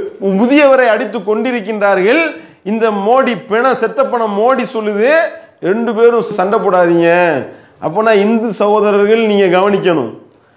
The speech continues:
இந்து சகோதரர்கள், அப்பாவி இந்து சகோதரர்கள் இருக்கின்றீர்களே, நீங்க கவனிங்க. ஒரு காவி பயங்கரவாத கும்பல்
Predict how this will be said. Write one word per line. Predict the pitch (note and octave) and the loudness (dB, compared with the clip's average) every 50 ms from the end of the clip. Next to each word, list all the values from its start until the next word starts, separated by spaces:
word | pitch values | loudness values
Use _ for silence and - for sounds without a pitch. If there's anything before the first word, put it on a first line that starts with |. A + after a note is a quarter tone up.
| _ _ _ | _ _ _
இந்து | D#3 F#3 G#3+ G#3+ A3+ G#3+ | -4 -2 0 0 0 0
சகோதரர்கள், | - G3+ G3 G3 G3 F#3+ F#3 F3+ F#3 F#3 F#3 G#3 G3+ | 0 0 2 2 2 4 4 4 4 4 4 4 4
அப்பாவி | F3+ E3+ E3 - - G#3+ G#3 G3+ G3 | 2 2 0 0 2 2 2 2 2
இந்து | G3 G3+ G3+ G#3+ | 0 -2 -4 -4
சகோதரர்கள் | G#3 G#3+ G3+ G3 G3+ F#3+ F#3 F3+ F#3+ F3+ | -4 -4 -2 -2 -2 -2 -2 -4 -4 -4
இருக்கின்றீர்களே, | F3 F#3+ F3+ F#3 F3+ F3 F3 E3+ E3+ F#3 A3 B3+ C#4 C#4 C#4 - - - - _ _ | -4 -4 -2 0 0 2 2 2 2 2 2 2 0 -2 -4 -10 -16 -20 -20 _ _
நீங்க | D#3 F3+ G3+ G3+ G3+ F#3+ F3 D#3+ F3 | -6 -4 -2 -2 0 0 0 0 0
கவனிங்க. | F3 G3 G#3 G3+ G3 F3+ F3 F3+ G3+ A#3+ C#4 D4 D#4 - - - - - - _ _ _ _ _ _ _ | 0 2 2 2 2 2 2 2 2 2 2 0 0 -4 -6 -10 -16 -20 -20 _ _ _ _ _ _ _
ஒரு | - C#3+ D#3+ F3+ F#3+ G3 G3 G3 F#3+ F#3+ F#3+ - - | -4 -2 0 2 2 4 4 4 4 2 0 -2 -2
காவி | F3+ F3 G3 A3+ A#3+ A#3+ A#3 G#3 | -2 0 2 2 0 0 -2 -4
பயங்கரவாத | E3+ F3 F#3+ G#3 A3+ A#3 A3+ A#3 A3+ A3 G#3 G3+ F#3+ G3+ | -2 -2 0 0 0 0 0 0 0 0 0 0 0 -2
கும்பல் | G3 G3+ G#3 G3+ G3 G3 F#3 G#3+ B3 C#4 D4 D4+ C#4+ - - | -4 -6 -6 -8 -6 -2 0 0 2 2 0 -2 -4 -8 -16